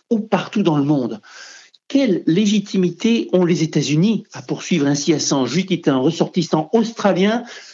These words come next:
pour des faits qui ont été commis en Europe ? C'est pourquoi, à l'instar de parlementaires britanniques, allemands ou européens, nous avons déposé avec, euh, Jennifer de Timmermans, François Ruffin, Jean Lassalle et de nombreux autres députés issus de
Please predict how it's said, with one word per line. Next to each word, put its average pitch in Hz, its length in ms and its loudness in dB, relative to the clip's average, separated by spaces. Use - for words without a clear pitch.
pour 175 160 0
des 170 120 4
faits - 240 0
qui - 120 -2
ont 175 80 4
été 180 200 0
commis 180 260 2
en 175 80 4
Europe ? 147 420 -2
C'est - 260 0
pourquoi, 147 500 -2
à 208 100 4
l'instar 220 500 2
de 151 80 2
parlementaires 165 600 2
britanniques, 147 640 -2
allemands 165 460 2
ou 185 160 4
européens, 147 600 0
nous 190 180 2
avons 202 200 0
déposé 190 460 -2
avec, 135 320 -2
euh, 120 160 2
Jennifer 147 440 0
de 131 40 0
Timmermans, 143 500 0
François 156 440 -2
Ruffin, 135 460 -2
Jean 170 180 2
Lassalle 156 560 2
et 202 80 2
de 190 140 0
nombreux 202 680 0
autres 190 220 0
députés 165 440 -2
issus 160 300 -6
de 120 180 -6